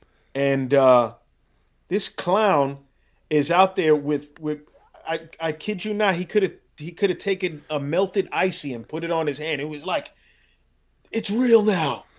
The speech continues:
It, it's re-, look at this blood on my hand. It's real now."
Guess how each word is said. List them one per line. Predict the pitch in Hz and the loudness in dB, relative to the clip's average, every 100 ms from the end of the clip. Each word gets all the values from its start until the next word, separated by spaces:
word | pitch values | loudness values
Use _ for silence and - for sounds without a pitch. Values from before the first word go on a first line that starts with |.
| - - - - - - - - | -20 -20 -20 -18 -20 -20 -16 -4
It, | 226 - - _ - | -4 -4 -20 _ -6
it's | 247 - | -2 -2
re-, | 226 262 226 | -2 -4 -2
look | 226 233 | -2 0
at | 240 | 0
this | 220 - | 0 -2
blood | - 254 233 220 | -4 0 2 2
on | 202 | 0
my | 190 | 0
hand. | 185 - - | -2 -4 -8
It's | 240 - | -6 -6
real | 220 269 254 220 | -4 -2 4 4
now." | 208 185 147 110 | 4 0 0 -2